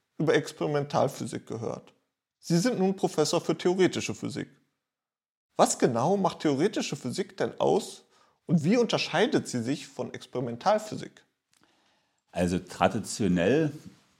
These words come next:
Speaker 2: Physik insgesamt versucht jetzt zu erklären, was die Welt im Innersten zusammenhält. Ja, und das kann man einerseits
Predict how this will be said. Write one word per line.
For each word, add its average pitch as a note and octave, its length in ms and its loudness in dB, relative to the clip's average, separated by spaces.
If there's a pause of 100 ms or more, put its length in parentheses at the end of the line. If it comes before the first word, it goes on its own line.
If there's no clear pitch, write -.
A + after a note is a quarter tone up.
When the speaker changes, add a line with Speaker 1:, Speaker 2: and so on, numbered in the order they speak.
(100)
Speaker 2:
Physik A2+ 600 0
insgesamt B2+ 640 2
versucht A#2+ 440 0
jetzt A2+ 220 0
zu G#2+ 80 -2
erklären, G2+ 960 2
was G2 180 -2
die F2+ 160 -2
Welt F#2+ 180 4
im F#2 80 -2
Innersten G2+ 480 0
zusammenhält. D#2 720 -2
Ja, E2 140 0
und F2+ 60 -2
das F2 140 -6
kann G2 140 -6
man F2+ 140 0
einerseits G2+ 720 -2